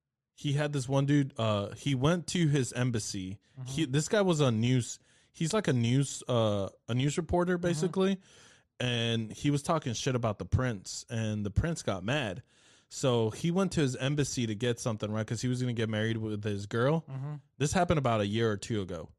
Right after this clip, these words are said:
Speaker 2: Okay.
Speaker 1: And, uh, he, uh, he had this guy killed. Basically what they did was they, when he walked into the embassy, he had guys waiting there for him.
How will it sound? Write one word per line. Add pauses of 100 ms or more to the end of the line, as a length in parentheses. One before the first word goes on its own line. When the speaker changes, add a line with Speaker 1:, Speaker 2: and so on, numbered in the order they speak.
(160)
Speaker 2:
Okay. (120)
Speaker 1:
And,
uh, (1080)
he,
uh, (340)
he (280)
had
this
guy
killed.
Basically
what
they
did
was
they, (340)
when
he
walked
into
the
embassy,
he
had
guys
waiting
there
for
him.